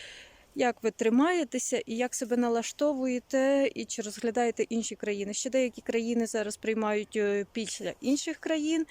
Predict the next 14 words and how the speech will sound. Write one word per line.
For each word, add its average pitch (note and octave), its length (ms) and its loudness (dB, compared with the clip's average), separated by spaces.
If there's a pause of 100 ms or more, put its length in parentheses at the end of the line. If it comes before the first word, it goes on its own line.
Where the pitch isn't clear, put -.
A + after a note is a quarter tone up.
(280)
а G3 120 -4
деякі A3+ 400 -2
вже G#3+ 280 0
не A#3+ 340 2
приймають A3 600 0
після - 260 -6
інших G#3 720 -8
країн. G3+ 380 -2
Треба F#3+ 280 -6
дивитися F#3+ 500 -8
списки, - 440 -8
розбирати G#3+ 640 -2
то G#3+ 140 -4
все. A3 380 -4